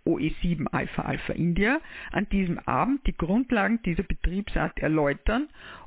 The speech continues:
und die vielfältigen Möglichkeiten des praktischen Betriebs,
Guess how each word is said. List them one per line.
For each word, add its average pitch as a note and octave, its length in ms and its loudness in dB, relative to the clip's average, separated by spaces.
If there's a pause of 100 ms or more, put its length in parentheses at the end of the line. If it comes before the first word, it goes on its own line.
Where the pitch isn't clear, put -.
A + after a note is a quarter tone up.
(100)
und G3 220 2 (120)
die D#3+ 280 0 (140)
vielfältigen G#3 680 2
Möglichkeiten F3+ 840 0
des D3 180 0
praktischen - 600 -2
Betriebs, - 640 0